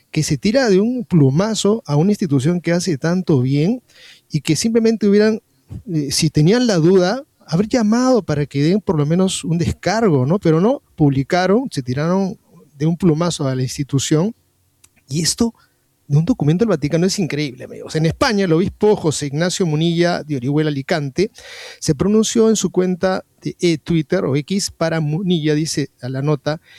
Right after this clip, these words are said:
"Quien combate cada día por ser fiel al Evangelio merece acompañamiento pastoral, no sospecha ni caricaturas". El prelado sostuvo que la sinodalidad no es un camino para reinventar la moral cristiana,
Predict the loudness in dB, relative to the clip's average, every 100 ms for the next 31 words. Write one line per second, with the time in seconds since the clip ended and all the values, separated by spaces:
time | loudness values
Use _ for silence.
0 | -20 _ -4 -2 -2 -2 -2 -4 -2 0
1 | 0 2 0 -2 -2 -6 -4 0 0 0
2 | -2 -4 -4 -2 0 0 0 0 2 2
3 | 4 2 2 0 0 0 -2 _ -6 -2
4 | 0 0 -2 0 0 0 -2 -2 0 0
5 | -2 -6 _ _ _ 0 2 4 2 2
6 | -2 -2 -2 -2 0 -2 -2 -2 -4 -4
7 | -6 -4 2 4 4 0 -4 -10 -12 _
8 | -20 _ -2 0 2 0 2 0 0 -2
9 | 2 2 2 -2 -6 -4 -2 0 0 0
10 | 2 2 0 0 -2 0 0 0 0 -2
11 | 0 2 2 2 0 0 -2 -2 -2 -2
12 | -2 0 0 -2 -6 -10 -10 -2 -2 -2
13 | -4 -8